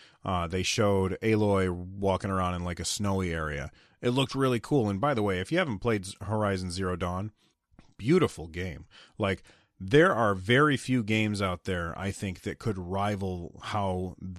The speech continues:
Horizon Zero Dawn looks. It is an ama-, it is an achievement as to how beautiful that game is.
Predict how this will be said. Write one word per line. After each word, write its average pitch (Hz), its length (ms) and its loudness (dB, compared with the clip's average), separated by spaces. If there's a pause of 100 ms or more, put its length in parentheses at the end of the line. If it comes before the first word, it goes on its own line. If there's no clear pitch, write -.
(320)
Horizon 101 520 0
Zero 85 300 -6
Dawn 80 440 -6
looks. - 440 -8 (120)
It 135 160 4
is 107 160 0
an 92 100 -4
ama-, 90 440 -4
it 143 160 4
is 120 120 2
an 101 80 -2
achievement 92 920 -4 (240)
as 85 300 -6
to 85 260 -8
how 101 280 -2
beautiful 95 540 -2
that 85 220 -6
game 80 260 -8
is. 76 320 -12